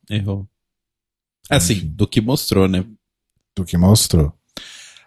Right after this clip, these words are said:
Speaker 2: Aí teve o Disco Sex, que foi Elliot e Tamisha.
Speaker 1: Uhum, que a Tamisha também errou o passo.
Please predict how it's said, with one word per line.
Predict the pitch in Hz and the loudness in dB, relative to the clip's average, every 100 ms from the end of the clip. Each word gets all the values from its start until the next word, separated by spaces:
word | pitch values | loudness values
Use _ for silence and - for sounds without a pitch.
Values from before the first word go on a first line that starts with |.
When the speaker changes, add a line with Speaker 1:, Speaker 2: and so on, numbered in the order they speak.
| _ _ - | _ _ -4
Speaker 2:
Aí | 120 127 123 | 2 4 4
teve | 131 117 | 4 4
o | 117 | 4
Disco | 117 113 - 127 123 | 4 2 4 2 4
Sex, | - 139 151 - - | 2 4 4 2 -4
que | - 160 | -4 -4
foi | 151 - - 123 117 120 127 123 - | -4 -6 0 4 6 6 4 2 -2
Elliot | 113 110 107 104 107 - - | 0 2 4 2 2 -2 -6
e | 104 | -6
Tamisha. | - 110 107 101 95 - 160 190 - _ _ - | 0 2 4 4 4 2 2 2 -2 _ _ -4
Speaker 1:
Uhum, | 131 113 101 98 120 - | -4 -4 -4 -4 -4 0
que | |
a | 127 | 0
Tamisha | 120 101 98 101 | 2 0 -2 -2
também | 101 95 95 | -2 0 -2
errou | 95 98 92 | 0 0 -2
o | |
passo. | - 92 107 127 - - | -2 0 2 0 -2 -10